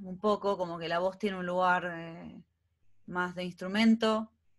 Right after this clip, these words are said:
Si bien hay canciones con letra y todo, es como mi, mi, mi foco estaba muy puesto ahí.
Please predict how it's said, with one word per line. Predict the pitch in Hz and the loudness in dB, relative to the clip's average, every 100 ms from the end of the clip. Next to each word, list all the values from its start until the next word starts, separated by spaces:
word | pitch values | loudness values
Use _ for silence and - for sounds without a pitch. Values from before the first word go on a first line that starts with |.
| _ - | _ -20
Si | - 185 | -12 -8
bien | 185 | -2
hay | 202 | 0
canciones | 202 180 180 226 220 208 | 0 0 2 4 4 4
con | - 180 185 | 0 -4 0
letra | 220 220 190 | 0 2 0
y | |
todo, | 196 214 226 233 220 | 2 4 4 4 2
es | 185 | 0
como | - 175 160 | -6 -6 -6
mi, | 165 | -8
mi, | 156 156 | -10 -12
mi | 151 160 | -8 -6
foco | - 180 175 | -4 -6 -6
estaba | 180 175 170 | -2 0 0
muy | 175 | -4
puesto | 175 180 - | -8 -8 0
ahí. | 214 277 359 | 0 0 -6